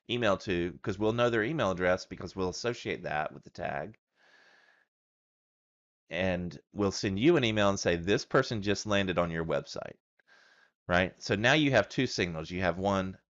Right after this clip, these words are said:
this person was interested enough to s-, give me their email address. I sent them a marketing email and they just landed on my website.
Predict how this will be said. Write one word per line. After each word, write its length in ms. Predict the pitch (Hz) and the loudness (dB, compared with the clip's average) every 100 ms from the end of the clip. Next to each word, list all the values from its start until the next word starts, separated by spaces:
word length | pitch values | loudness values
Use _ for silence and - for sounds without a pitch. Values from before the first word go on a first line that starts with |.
| _ - | _ -8
this 160 | 110 - | -8 -2
person 260 | 135 131 | -2 0
was 140 | 117 110 | -2 0
interested 500 | 117 131 123 131 117 | 0 -2 -2 -2 0
enough 320 | 110 107 - | 2 2 0
to 200 | - 92 | -2 -2
s-, 140 | 90 | -4
give 200 | - 110 | -4 -2
me 80 | 117 | 0
their 160 | 104 87 | 2 0
email 220 | 85 78 | 0 -6
address. 500 | 78 76 76 - - _ _ _ | -6 -6 -6 -10 -20 _ _ _
I 120 | - 87 | -4 -4
sent 360 | - 131 131 | -2 -6 -4
them 200 | 117 110 | -4 -2
a 60 | 101 | 0
marketing 440 | 104 101 104 90 | 2 2 0 -6
email 540 | 87 87 82 80 80 - _ | -4 -6 -6 -6 -8 -12 _
and 120 | 95 | -8
they 100 | 92 | -6
just 220 | 87 98 - | -6 -8 -4
landed 280 | 95 92 | -4 -2
on 240 | 87 85 82 | -4 -6 -8
my 160 | 87 80 | -8 -4
website. 480 | 82 76 - - | -6 -6 -12 -14